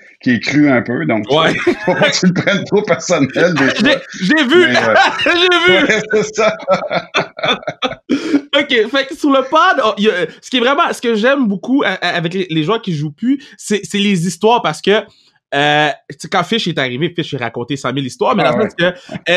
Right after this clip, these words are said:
Speaker 2: euh, c'est, c'est tous des trucs que pour moi, qui, qui, qui t'a regardé jouer,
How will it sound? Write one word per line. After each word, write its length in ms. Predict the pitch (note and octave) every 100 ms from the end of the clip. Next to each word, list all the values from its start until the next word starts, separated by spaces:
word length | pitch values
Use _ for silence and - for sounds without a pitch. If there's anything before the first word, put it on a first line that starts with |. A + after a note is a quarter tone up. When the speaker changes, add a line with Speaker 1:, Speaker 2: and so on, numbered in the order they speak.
| F3+
Speaker 2:
euh, 120 | F3 E3+ - _ _
c'est, 260 | F#3 - A3
c'est 220 | C4 B3
tous 180 | G4+ G4+
des 220 | A3 F3+
trucs 280 | G#3 D4 -
que 120 | A3
pour 300 | G#3 G#3 F3
moi, 560 | E3 F3 G3 A#3 C#4+ F#4 _ _ _
qui, 300 | - F#3 D#3
qui, 260 | - D#3+ C#3
qui 220 | - D3
t'a 140 | G#3 F3+
regardé 500 | D#3+ F#3 F3+ F3 D#3+
jouer, 440 | F3+ A3+ C4